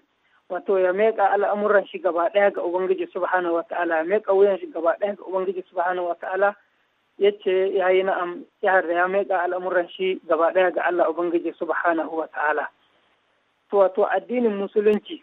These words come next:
ko kuma addinin wanda yake ana meƙa wuya gaba ɗaya ga Ubangiji Subhanahu wa Ta'ala, ana, eh, tsarkake zuciya a cikinsa shi ne addinin musulunci, wato wanda Qur'ani yake nuna mana, hatta annabawan da suka zo gaban manzon Allah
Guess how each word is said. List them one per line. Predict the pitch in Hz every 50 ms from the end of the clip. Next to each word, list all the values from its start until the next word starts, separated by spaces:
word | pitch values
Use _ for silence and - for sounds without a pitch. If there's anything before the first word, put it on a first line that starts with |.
| _ -
ko | 202 190
kuma | - - - - 180
addinin | 180 - - 226 226 220 202 202
wanda | 208 214 208 190 190
yake | 196 - - 190 175 175 - - _ _ -
ana | - 214 208 196 185 180
meƙa | 180 180 202 202 214 214 208 185 180
wuya | 185 202 196 185 175 160
gaba | 147 175 165 165 175 175 - -
ɗaya | 208 202 202 202 196 196
ga | 147
Ubangiji | 170 185 170 190 190 190 190 190 180 180 -
Subhanahu | - 180 180 160 175 185 185 175 170
wa | 170 175 170
Ta'ala, | - - - 175 180 185 190 190 - -
ana, | 202 214 202 190 180 175 175 170 175 175 175 180
eh, | 180 175 170 170 - _ -
tsarkake | 233 214 220 220 - 202 _ - 208 202 196 196 165
zuciya | 165 208 226 214 _ - 208 202 208 220 269 _ _ _ _ _ _ -
a | 190 175
cikinsa | - 202 - - 233 233 233 - 180 175 - - - -
shi | - 240 247 254 254
ne | 240 233 220 220 220 202 - - 214
addinin | 202 - - 226 240 240 220 214
musulunci, | 214 214 - 226 233 247 233 _ - 220
wato | 214 208 202 196 202 - 208 196
wanda | 208 220 226 226
Qur'ani | - 185 196 196 - 214 226 220 208
yake | 202 - - 202 185
nuna | 190 208 208 208 196 185
mana, | 185 190 185 175 175 - _ -
hatta | 196 - _ - 220 - -
annabawan | 240 247 254 247 254 254 233 247 247 247 240 226
da | 196 -
suka | - - - 190
zo | 165 190 202 202
gaban | 202 185 165 190 190 190 190
manzon | 190 180 175 151 190 185 175 -
Allah | 202 208 190 175